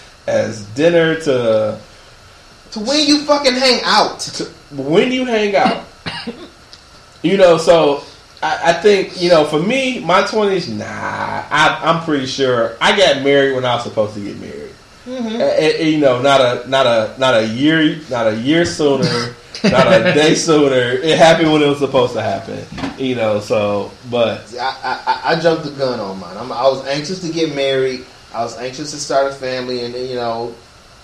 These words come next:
Speaker 2: live that life. And <clears throat> I just, I, I wasn't expecting all the hurdles that came with it.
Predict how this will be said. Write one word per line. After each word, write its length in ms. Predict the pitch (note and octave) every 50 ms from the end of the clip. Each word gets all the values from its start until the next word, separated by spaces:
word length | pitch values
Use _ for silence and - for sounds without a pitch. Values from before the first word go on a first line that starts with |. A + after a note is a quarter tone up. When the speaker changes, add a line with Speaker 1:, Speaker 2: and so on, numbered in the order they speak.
| - - C#3+
Speaker 2:
live 260 | C#3+ D#3+ D#3+ D#3 D#3 C3+
that 240 | C#3+ C3+ C3 A#2
life. 340 | D3 F3 F3 D3+ - - - - - - - - - - - - - - - - -
And 580 | C3+ C3+ C3+ C3 C3 C3 B2+ B2 B2 B2+ B2+ -
<clears throat> 380 | F#3 - - C#3 - G#2 G2 - - - - - - - - - - - - - - - - - - - - - - -
I 140 | C3+ D3 D3
just, 520 | D3+ D3+ D3+ D3+ - - - - - - - - - - - - - - - - - -
I, 120 | C3+ -
I 260 | - - - D3+ D#3 D3+
wasn't 360 | D3+ F3 F#3 F#3+ F#3 E3+ D#3+ D3
expecting 840 | D3 C#3+ - - - - - - - F3+ E3 E3+ - F#3 D#3+ D#3
all 180 | C#3 C#3+ C#3+ C#3
the 60 | B2
hurdles 400 | A#2+ - F3 E3+ D#3+ D3 B2+ -
that 120 | B2 A#2 -
came 320 | D#3+ D3+ C3+ A#2+ A2+ A2
with 160 | C#3 D#3+ D#3+
it. 160 | - - -